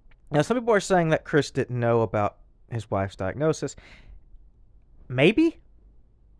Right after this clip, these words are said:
I don't believe that because Chris Rock made a whole documentary about hair and its importance and yada, yada, yada. I haven't seen that. Again, that's what I was told, which <laughs> then should really, really make him think twice for making that joke.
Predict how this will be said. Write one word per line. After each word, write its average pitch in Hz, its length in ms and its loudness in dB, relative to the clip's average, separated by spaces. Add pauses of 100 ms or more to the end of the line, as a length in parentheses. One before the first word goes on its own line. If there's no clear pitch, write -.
(140)
I 185 180 6
don't 165 400 0
believe 135 320 2
that 139 220 2
because 117 300 -8 (240)
Chris - 240 -2
Rock 127 180 2
made 117 180 0
a 101 60 -2
whole 113 200 0
documentary 107 520 -4
about 101 240 -4
hair 104 320 -6
and 101 100 -6
its 95 140 -14
importance - 540 -12
and 101 140 -10
yada, 95 200 -8
yada, 95 160 -10
yada. 104 220 -4
I - 60 -2
haven't 120 180 -2
seen 143 220 -2
that. 127 180 -6 (140)
Again, 120 260 0
that's 104 140 -8
what 104 100 -4
I 95 40 -2
was 90 120 -8
told, 120 380 2 (260)
which - 180 -4
<laughs> - 120 -12
then 170 120 6
should 127 380 -6
really, 302 420 2 (420)
really 311 580 2 (240)
make 349 300 -2
him 339 320 0 (1400)
think 311 200 0
twice 269 240 0
for - 140 -2
making 330 260 -2
that 339 120 -6
joke. 320 320 -2